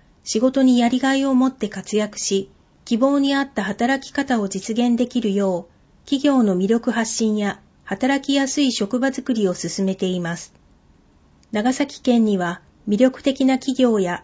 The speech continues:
働きやすい職場がたくさんあります。生きがいを感じながら働き方や暮らし方を選択できるここ長崎で、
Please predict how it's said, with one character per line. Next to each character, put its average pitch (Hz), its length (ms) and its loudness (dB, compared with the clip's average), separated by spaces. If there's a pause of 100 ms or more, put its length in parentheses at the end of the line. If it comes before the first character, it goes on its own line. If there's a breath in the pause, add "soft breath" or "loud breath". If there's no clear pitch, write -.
(140)
働 269 400 0
き 277 120 -2
や 269 140 0
す 285 120 -2
い 254 80 0
職 202 260 -4
場 196 140 -2
が 180 100 -4
た 185 140 -10
く - 80 -10
さ 262 200 0
ん 254 100 4
あ 247 60 4
り 226 120 2
ま 202 180 0
す。 - 180 -14 (800)
生 208 80 -4
き 262 160 0
が 269 140 2
い 269 60 2
を 262 120 2
感 254 240 2
じ 262 120 0
な 269 120 2
が 220 120 0
ら 180 200 -4 (200 soft breath)
働 262 420 -2
き - 60 -18
方 277 260 -2
や 190 260 -2
暮 233 160 -2
ら 269 60 4
し - 120 -4
方 269 280 0
を 208 60 -2
選 226 260 0
択 254 220 0
で 247 100 2
き 254 160 0
る 196 260 2
こ 208 140 -4
こ 240 140 2
長 220 220 2
崎 254 260 -4
で、 180 220 -4